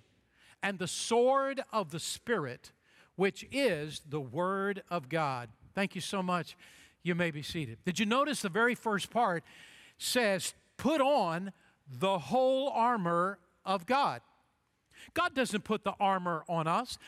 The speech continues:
God provides the pieces of armor, but he doesn't put the armor on us. We have to put on the armor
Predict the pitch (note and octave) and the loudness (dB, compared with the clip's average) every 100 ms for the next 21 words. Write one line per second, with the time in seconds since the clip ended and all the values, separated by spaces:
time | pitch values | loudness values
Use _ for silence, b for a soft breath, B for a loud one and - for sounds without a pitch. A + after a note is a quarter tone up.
0 | E3+ A3 A3+ - G3 E3 C4 D4+ A3 A3+ | -2 0 0 -2 -4 0 2 4 2 0
1 | C#3 F3+ F#3 A#3+ F#3+ F#3 E3+ C4+ D4+ G3+ | -4 -4 0 0 0 -2 0 2 2 2
2 | B B G#3 G3+ F4+ F#4 G3 G3+ G#3 - | B B -2 2 2 2 0 -2 -2 -2
3 | F#3+ F#3+ F#3+ F3 E3 B B E3+ F3+ B3 | -2 0 0 0 -2 B B -2 0 -2
4 | B E3+ F3 C4+ E4+ G3 G3 D#3+ B2 - | B -10 -2 4 4 2 -2 -4 -8 -10
5 | - F3 - G#3+ G3 F3+ D#3 C3 B - | -10 -6 -2 0 2 0 -2 -6 B -8
6 | C#3+ F#3 - F#3+ G#3+ G3 D#3+ D3 | 0 0 2 2 2 0 -2 -2